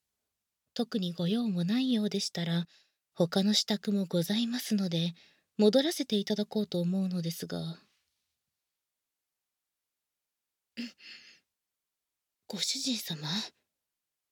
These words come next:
いかがなされましたか？そのように抱きつかなくても、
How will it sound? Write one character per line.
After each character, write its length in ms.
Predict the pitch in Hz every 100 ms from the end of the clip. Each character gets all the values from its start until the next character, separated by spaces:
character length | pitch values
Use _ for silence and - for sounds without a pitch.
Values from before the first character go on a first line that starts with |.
| -
い 100 | 240
か 140 | -
が 100 | 320
な 80 | 240
さ 160 | 208 220
れ 80 | 208
ま 140 | 226
し 80 | -
た 120 | 196
か？ 140 | 170 175 233 - _ _ _ _ _ _ _ _ _
そ 200 | - 170
の 160 | 185
よ 140 | 208 240
う 40 |
に 160 | 214 170
抱 140 | 160
き 120 | -
つ 120 | 220 -
か 140 | 285
な 120 | 247
く 80 | -
て 160 | - 190
も、 280 | 175 180